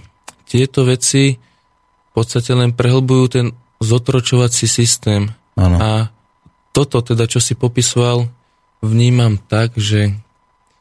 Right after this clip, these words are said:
Speaker 1: tí, teda tí mocní, keď ich tak nazveme, alebo tú moc im dávame my, samozrejme, sa snažia zost-, zotročiť čo najviac ľudí. E, ono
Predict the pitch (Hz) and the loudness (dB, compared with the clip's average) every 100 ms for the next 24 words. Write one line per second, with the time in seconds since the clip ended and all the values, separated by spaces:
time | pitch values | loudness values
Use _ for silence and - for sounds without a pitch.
0 | _ _ _ - 107 104 98 101 92 - | _ _ _ -6 -2 -2 -4 -6 -4 -2
1 | 98 98 - - 110 117 131 - _ _ | 0 0 0 0 2 2 0 -8 _ _
2 | _ - 113 - 117 113 104 117 113 113 | _ -6 -4 -2 -2 0 0 0 0 2
3 | 110 113 113 113 117 113 113 113 113 113 | 0 -2 -2 -2 -2 -2 0 0 2 2
4 | 117 110 110 - 113 110 113 117 123 139 | 2 2 0 -2 0 0 2 2 2 0
5 | - _ _ _ _ _ _ _ _ _ | -4 _ _ _ _ _ _ _ _ _
6 | _ _ _ - 104 - 120 120 113 117 | _ _ _ -4 -2 0 2 2 2 0
7 | 120 - 107 120 135 139 131 123 - 117 | -2 -4 -2 -2 0 -2 0 -4 0 0
8 | 117 123 123 - 110 104 110 113 139 - | 2 2 0 -2 -2 0 2 2 0 -6
9 | _ _ _ _ _ _ _ _ _ _ | _ _ _ _ _ _ _ _ _ _
10 | _ _ _ _ _ 113 110 - 120 127 | _ _ _ _ _ 0 0 2 2 2